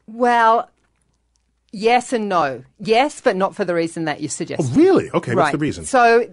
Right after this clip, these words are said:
Speaker 1: the sun produces e-, more energy in the visible, in the ultraviolet part of the spectrum, you know, the, in the U V A and the U V B ra-, radiation,
Speaker 2: Mm-hmm.
Speaker 1: that reaches the Earth's surface. But the reason that it just reaches the Earth's surface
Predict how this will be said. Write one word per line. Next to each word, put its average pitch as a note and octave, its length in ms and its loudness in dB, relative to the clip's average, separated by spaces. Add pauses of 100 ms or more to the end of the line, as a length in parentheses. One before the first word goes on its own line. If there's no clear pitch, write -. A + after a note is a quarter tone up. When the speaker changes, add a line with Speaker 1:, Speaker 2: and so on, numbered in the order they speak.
Speaker 1:
the B3 160 -6
sun C#4+ 440 0
produces G#3+ 680 -6 (140)
e-, F3+ 180 -4
more G#3 320 0
energy A#3+ 640 -6
in F#3 140 -6
the F#3+ 60 -8
visible, F#3 500 -8
in G3+ 200 -4
the F3+ 340 0
ultraviolet G3 500 -2
part F3 240 -2
of E3 60 -12
the G3 80 -10
spectrum, - 560 -10
you G3 80 -6
know, E3+ 100 -4
the, E3 140 -6 (120)
in F3 120 -8
the E3 100 -6
U G#3+ 260 -10
V A3 280 -8
A A3 400 0
and F#3 160 -8
the F#3 40 -6
U F#3+ 140 -8
V F#3+ 120 -8
B F3+ 180 -2
ra-, F3+ 160 0 (100)
radiation, F3+ 720 -4
Speaker 2:
Mm-hmm. A#2+ 240 -4 (300)
Speaker 1:
that A#3 280 2
reaches G3+ 440 -6
the E3+ 160 -10
Earth's D#3 160 -6
surface. - 420 -2
But A3+ 80 -2
the G#3 140 0
reason D4 420 2
that F4 140 0
it G#3 200 -4
just B3+ 600 0
reaches A#3 340 -4
the G#3 140 -4
Earth's F3+ 180 -4
surface - 560 -8